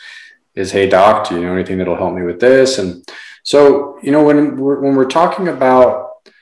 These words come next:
any issue when it comes to performance in this department, it's neurological, man. Like, we're talking about your master system. This is communication again. So one of the main things that, that I, I,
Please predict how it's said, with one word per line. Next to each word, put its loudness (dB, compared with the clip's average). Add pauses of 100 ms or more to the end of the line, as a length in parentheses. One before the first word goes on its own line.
(440)
any 2
issue 0
when -4
it -8
comes -6
to -12
performance -2
in -4
this -4
department, -4
it's -4
neurological, 0
man. -8
Like, -10
we're -2
talking -2
about 0
your -6
master -6
system. -8
This -8
is -10
communication -6
again. -8 (500)
So 2
one 0
of 0
the 0
main -2
things -2
that, -4
that -4
I, 2
I, -4